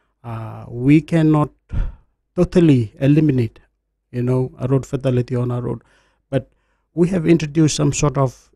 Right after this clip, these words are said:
initiative where can, where there's at least some sort of control, uh, you know, in terms of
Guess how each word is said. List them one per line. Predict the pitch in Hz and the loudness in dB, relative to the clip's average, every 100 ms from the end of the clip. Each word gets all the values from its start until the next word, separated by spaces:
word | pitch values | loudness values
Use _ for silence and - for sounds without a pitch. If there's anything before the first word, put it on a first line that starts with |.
| - | -8
initiative | 147 185 185 170 127 123 | -2 -2 -4 -6 -6 -4
where | 131 127 | -4 -4
can, | - 135 127 120 117 123 | -6 -6 -6 -8 -12 -8
where | 127 123 | -6 -2
there's | 135 135 120 | 0 0 0
at | 143 131 | -8 -4
least | 143 139 - | -2 -2 -2
some | 123 123 120 - _ | -4 -4 -8 -16 _
sort | 160 147 | 0 2
of | 131 - _ | 2 -4 _
control, | 143 - 175 135 113 - _ _ _ _ _ _ 120 | -6 0 4 4 4 -8 _ _ _ _ _ _ -12
uh, | 113 110 110 - 107 | -10 -8 -12 -18 -18
you | 107 123 | -12 -10
know, | 120 | -8
in | 127 120 | -6 -4
terms | 143 131 120 | -2 0 0
of | 120 - _ | -4 -6 _